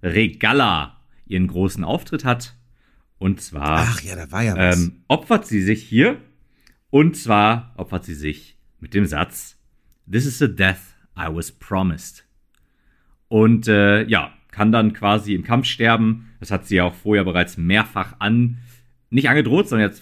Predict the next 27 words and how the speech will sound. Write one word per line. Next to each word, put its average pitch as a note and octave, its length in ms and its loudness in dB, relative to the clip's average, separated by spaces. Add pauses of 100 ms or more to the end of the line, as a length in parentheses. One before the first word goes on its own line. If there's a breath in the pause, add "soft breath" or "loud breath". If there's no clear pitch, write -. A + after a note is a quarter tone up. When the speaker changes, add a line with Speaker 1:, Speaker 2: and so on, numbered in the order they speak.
(120)
Speaker 1:
vorher A2 280 2
mehrfach A#2 360 0
gesagt, F#2 440 0
dass F2+ 200 -12
das - 360 -8 (460)
genau F#2+ 240 0
das F2+ 220 0
ist, - 200 -16
was F2+ 140 -12
sie E2+ 140 -4
will. C#3 320 2 (920)
Und, A#2 460 4
äh, A#2 260 4
ja, A#2 300 0
das A#2 200 -8
passiert D3 300 -4
dann D#2 140 -6
tatsächlich E2 480 -10
auch. D3+ 200 0
Sie A#2+ 260 0
hält A#2 260 2
da A2 360 0 (340 soft breath)
mehrere A2 340 4
von A2 200 0
diesen G#2 220 0
Phantomen B2 540 2
auf B2 300 2